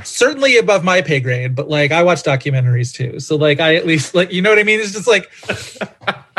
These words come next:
Speaker 2: um,
Speaker 1: I agree. I, I, I think that it's, I think the reason that, one of the myriad of reasons that this episode works so well is because there are wins and there are losses. Um, and there's
Speaker 2: Yes.
Speaker 1: more losses than wins when everything is said and done.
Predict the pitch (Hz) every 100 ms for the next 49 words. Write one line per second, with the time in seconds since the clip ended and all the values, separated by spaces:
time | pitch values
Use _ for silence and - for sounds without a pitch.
0 | - _ 156 _ _ - - 180 185 156
1 | 175 165 226 139 151 156 170 170 185 254
2 | 262 - 165 151 - 175 - _ _ -
3 | 165 156 254 254 311 156 131 123 131 123
4 | 101 107 98 90 - - - - 117 135
5 | 156 147 139 135 147 165 156 117 110 110
6 | 104 104 104 98 - 101 95 - 107 98
7 | 82 82 80 82 - - - 131 120 123
8 | 131 110 120 113 104 110 110 110 95 92
9 | 85 - - - - - _ - - -
10 | 107 104 101 104 - 127 127 123 113 -
11 | 123 165 175 143 127 123 123 104 101 95
12 | 82 - - 104 95 98 92 90 87 80
13 | - -